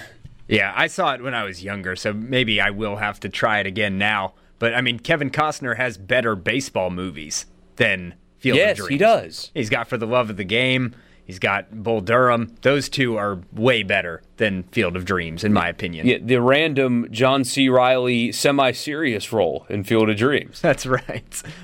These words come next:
Speaker 1: I always
Speaker 2: Yeah.
Speaker 1: forget. Or in, uh, in For the Love of the Game.
Speaker 2: For the Love of the Game, yeah,
Speaker 1: Yeah,
Speaker 2: he's
Speaker 1: I
Speaker 2: the
Speaker 1: always
Speaker 2: catcher.
Speaker 1: forget he's the catcher in there.
Speaker 2: The, the, the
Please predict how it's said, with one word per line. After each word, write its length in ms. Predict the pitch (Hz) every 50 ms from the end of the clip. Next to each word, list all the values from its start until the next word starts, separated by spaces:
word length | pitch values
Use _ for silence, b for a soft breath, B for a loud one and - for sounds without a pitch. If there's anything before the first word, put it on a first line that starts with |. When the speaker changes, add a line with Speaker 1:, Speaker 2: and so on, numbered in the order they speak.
| 156 B
Speaker 1:
I 80 | 123
always 220 | 131 131 127 123 107
Speaker 2:
Yeah. 60 | -
Speaker 1:
forget. 340 | 127 113 104 113 113 - 135
Or 200 | 135 147 131 127
in, 200 | 127 131 135 135
uh, 260 | 117 110 104 95 90 b b b b b b b b b b - - - - - -
in 200 | - 135 139 123
For 100 | - 139
the 80 | 127 120
Love 220 | 120 127 123 107
of 80 | 110 95
the 60 | 104
Game. 220 | 90 104 104 98
Speaker 2:
For 120 | 87 170 160
the 40 | 156
Love 120 | 151 131
of 40 | 120
the 40 | 117
Game, 280 | 120 143 131 110 90
yeah, 180 | 104 120 113 104
Speaker 1:
Yeah, 40 | 95
Speaker 2:
he's 60 | 107
Speaker 1:
I 20 | 127
Speaker 2:
the 40 | 151
Speaker 1:
always 140 | 165 180 175
Speaker 2:
catcher. 160 | 160 151 151
Speaker 1:
forget 240 | 135 139 139 131 127
he's 300 | - - - 147 120 113
the 120 | - 120
catcher 440 | 107 - - 120 117 - - 110 101
in 100 | 104 101
there. 200 | 98 92 95 87 b b b b b b b b b b b b b b b b b b -
Speaker 2:
The, 120 | - 147
the, 220 | 131 139 131 127 131
the 220 | 120 131 120 -